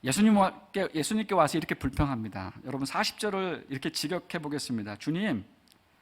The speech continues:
제 동생이 저 혼자 시중 들게 내버려 두는데 왜 가만히 계세요?"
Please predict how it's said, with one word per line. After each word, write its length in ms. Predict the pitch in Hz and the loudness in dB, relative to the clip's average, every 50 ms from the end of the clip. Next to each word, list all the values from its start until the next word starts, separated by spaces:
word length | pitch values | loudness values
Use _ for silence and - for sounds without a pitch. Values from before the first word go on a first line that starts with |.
| _ _ _ _ _ _ _ _ _ _ _ _ _ _ _ _ - | _ _ _ _ _ _ _ _ _ _ _ _ _ _ _ _ -8
제 260 | - - 160 208 220 | -2 0 2 2 2
동생이 840 | 202 175 175 190 170 - 190 170 156 156 165 185 185 147 110 98 - - - _ _ _ _ _ _ _ _ _ _ _ _ _ | 2 4 4 4 4 2 0 -2 -2 -2 -2 -2 -2 -2 -4 -4 -8 -14 -20 _ _ _ _ _ _ _ _ _ _ _ _ _
저 120 | - - 151 | -4 0 2
혼자 360 | 185 214 220 202 220 214 202 | 4 6 6 6 6 4 4
시중 380 | - - - 269 247 269 254 233 | 4 2 0 0 2 2 4 4
들게 280 | 220 208 190 185 175 | 2 2 0 -2 -2
내버려 760 | 131 104 117 127 135 143 156 160 160 156 147 147 156 170 170 147 | -2 -2 -2 -2 0 0 0 0 0 -2 -2 -2 -4 -4 -6 -6
두는데 920 | - 165 156 147 135 127 107 113 113 113 117 127 120 104 101 117 151 185 127 | -4 -2 0 0 0 0 0 0 0 0 0 0 0 -2 -2 -4 -8 -4 0
왜 180 | 104 131 170 | 2 2 2
가만히 440 | - - - - 170 185 202 208 214 | 2 0 -2 0 0 2 2 2 2
계세요?" 600 | 185 156 139 151 143 139 139 151 190 240 277 - | 0 0 0 0 0 0 0 0 -2 -2 -4 -8